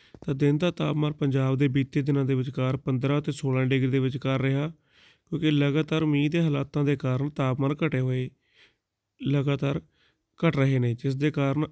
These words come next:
ਅੱਜ ਵੀ ਤਾਪਮਾਨ ਜਿਹੜਾ ਹੈ ਉਹ ਸੋਲਾਂ ਤੋਂ ਲੈ ਕੇ ਅਠਾਰਾਂ ਡਿਗਰੀ ਤੱਕ ਬਣੇ ਰਹਿਣ ਦੀ ਉਮੀਦ ਹੈ। ਰਾਤ ਦਾ ਤਾਪਮਾਨ ਜਿਹੜਾ ਇੱਕ ਤੇ ਚਾਰ ਡਿਗਰੀ ਦੇ ਵਿਚਕਾਰ ਬਣੇ ਰਹਿਣ ਦੀ ਉਮੀਦ ਬਣੀ ਹੋਈ ਹੈ। ਗੱਲ ਕੀਤੀ ਜਾਵੇ ਹਵਾਵਾਂ ਦੀ,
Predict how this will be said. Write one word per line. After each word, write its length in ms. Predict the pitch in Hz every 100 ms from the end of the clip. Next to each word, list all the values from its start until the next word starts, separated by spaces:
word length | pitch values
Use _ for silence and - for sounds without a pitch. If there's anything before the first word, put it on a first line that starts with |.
| -
ਅੱਜ 140 | 131 156
ਵੀ 120 | 165
ਤਾਪਮਾਨ 440 | 160 147 143 151
ਜਿਹੜਾ 220 | 147 151
ਹੈ 200 | 147 147 -
ਉਹ 220 | 143 147
ਸੋਲਾਂ 400 | 143 - 139 151
ਤੋਂ 140 | 156 147
ਲੈ 160 | 139
ਕੇ 140 | 135 143
ਅਠਾਰਾਂ 300 | 147 139 139
ਡਿਗਰੀ 220 | 139 131
ਤੱਕ 380 | 135 135 - 160 - - - - _ 143
ਬਣੇ 260 | 147 156
ਰਹਿਣ 220 | 160 156 156
ਦੀ 120 | 160
ਉਮੀਦ 360 | 139 139 135
ਹੈ। 120 | 151 170 - _ _ _ _ _ _ _ -
ਰਾਤ 280 | 135 139
ਦਾ 100 | 175
ਤਾਪਮਾਨ 400 | 170 160 160 151
ਜਿਹੜਾ 180 | 151 160 -
ਇੱਕ 260 | 165 - 165
ਤੇ 140 | 170
ਚਾਰ 260 | 156 151 139
ਡਿਗਰੀ 200 | 143 127
ਦੇ 100 | 135
ਵਿਚਕਾਰ 560 | 127 - 131 127 139 - _ _ _ _ _ _ 156
ਬਣੇ 240 | 139 151
ਰਹਿਣ 200 | 139 139
ਦੀ 100 | 151
ਉਮੀਦ 280 | 139 135 143
ਬਣੀ 260 | 135 135 139
ਹੋਈ 240 | 135 120
ਹੈ। 120 | 120 120 _ _ _ _ _ _ _ _ _ _ -
ਗੱਲ 260 | 127 135
ਕੀਤੀ 240 | 135 131 131
ਜਾਵੇ 220 | 135 139
ਹਵਾਵਾਂ 400 | 135 131 135 139
ਦੀ, 140 | 160